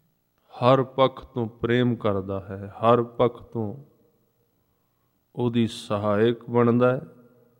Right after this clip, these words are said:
ਉਹਦੀ ਸਹਾਇਤਾ ਕਰਦਾ ਹੈ। ਪਰ ਕਦੀ-ਕਦੀ ਉਹ ਆਪਣੇ ਸੇਵਕ ਨੂੰ ਆਪਣੇ ਬਹੁਤ ਨੇੜੇ ਲਿਆਉਣ ਵਾਸਤੇ ਹੋਰ ਪਾਸਿਆਂ ਤੋਂ ਬਹੁਤ ਦੁੱਖ ਵੀ ਦੇ ਸਕਦਾ ਹੈ।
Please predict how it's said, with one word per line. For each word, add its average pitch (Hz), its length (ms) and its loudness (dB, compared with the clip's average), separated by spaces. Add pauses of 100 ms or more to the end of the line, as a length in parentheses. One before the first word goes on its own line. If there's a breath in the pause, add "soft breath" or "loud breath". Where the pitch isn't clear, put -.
(280)
ਉਹਦੀ 113 300 -2
ਸਹਾਇਤਾ 107 680 -4
ਕਰਦਾ 101 520 -2
ਹੈ। - 100 -18 (3250)
ਪਰ 113 180 -2
ਕਦੀ-ਕਦੀ 147 920 2 (2750 soft breath)
ਉਹ 127 100 2
ਆਪਣੇ 131 420 4
ਸੇਵਕ 117 640 -2
ਨੂੰ 135 240 0
ਆਪਣੇ 127 420 0
ਬਹੁਤ 120 480 2
ਨੇੜੇ 113 360 2
ਲਿਆਉਣ 107 320 2
ਵਾਸਤੇ 104 600 -2
ਹੋਰ 113 400 0
ਪਾਸਿਆਂ 113 580 -2
ਤੋਂ 101 260 -12
ਬਹੁਤ 107 540 0
ਦੁੱਖ 107 280 -4
ਵੀ 104 140 -2
ਦੇ 98 200 0
ਸਕਦਾ 95 440 -8
ਹੈ। - 220 -20